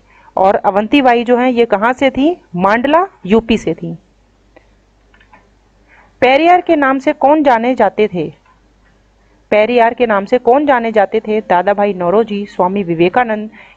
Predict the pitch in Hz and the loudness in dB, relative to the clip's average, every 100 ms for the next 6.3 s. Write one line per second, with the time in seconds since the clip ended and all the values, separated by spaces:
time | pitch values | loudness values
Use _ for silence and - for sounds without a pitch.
0 | 214 240 294 285 226 220 214 196 208 214 | -2 2 2 4 2 0 -2 -2 -2 -8
1 | - 185 180 _ 214 214 180 165 254 254 | -4 -2 -2 _ 0 0 -8 -2 2 2
2 | 220 208 180 165 - 165 - - 214 240 | 0 -4 -6 -4 -2 -4 -6 -2 2 2
3 | 247 233 269 - - - 160 202 214 285 | 2 0 0 -10 -20 -20 0 0 2 0
4 | 302 220 208 254 262 _ 240 247 247 226 | 2 2 2 -2 -10 _ 0 0 0 0
5 | - 226 220 226 214 240 - 220 226 220 | 0 2 0 0 -2 -4 -2 0 0 -2
6 | - 190 269 | 0 2 0